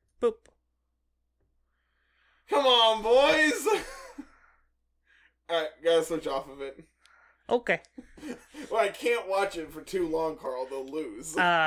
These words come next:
Speaker 1: that's true. Uh,
Speaker 2: We're currently in
Speaker 1: Probopass.
Speaker 2: overtime, tied at thirty-three.
Speaker 1: Probopass.
Speaker 2: What about it?
Speaker 1: I don't know.
Speaker 2: I actually don't know what
Speaker 1: I
Speaker 2: it
Speaker 1: don't know what it
Speaker 2: does.
Speaker 1: does. <laughs> That's why I was asking you.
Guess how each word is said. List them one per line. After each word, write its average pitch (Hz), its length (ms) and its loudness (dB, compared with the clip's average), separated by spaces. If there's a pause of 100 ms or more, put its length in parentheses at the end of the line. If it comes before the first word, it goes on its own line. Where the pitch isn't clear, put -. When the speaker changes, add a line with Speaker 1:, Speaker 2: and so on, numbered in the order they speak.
(140)
Speaker 1:
that's 165 180 0
true. 160 260 -8
Uh, 180 240 4
Speaker 2:
We're 190 80 2
currently 247 400 6
in 214 80 2
Speaker 1:
Probopass. 170 120 4
Speaker 2:
overtime, 185 440 4
tied 165 280 2
at 139 140 -6
thirty-three. 127 680 -6 (380)
Speaker 1:
Probopass. - 600 -2 (680)
Speaker 2:
What 123 160 -10
about 120 340 -8
it? - 220 -14 (160)
Speaker 1:
I 170 80 2
don't 220 140 2
know. 208 180 -8 (100)
Speaker 2:
I 165 120 0
actually 180 320 0
don't 151 240 0
know 123 120 -4
what 139 80 0
Speaker 1:
I 196 40 6
Speaker 2:
it 220 40 6
Speaker 1:
don't 262 120 8
know 262 60 6
what 247 100 4
it 202 80 -4
Speaker 2:
does. 247 200 4
Speaker 1:
does. 170 100 2
<laughs> - 20 2
That's 185 180 2
why 214 80 4
I 208 40 6
was 208 100 4
asking 196 340 0
you. 180 220 -2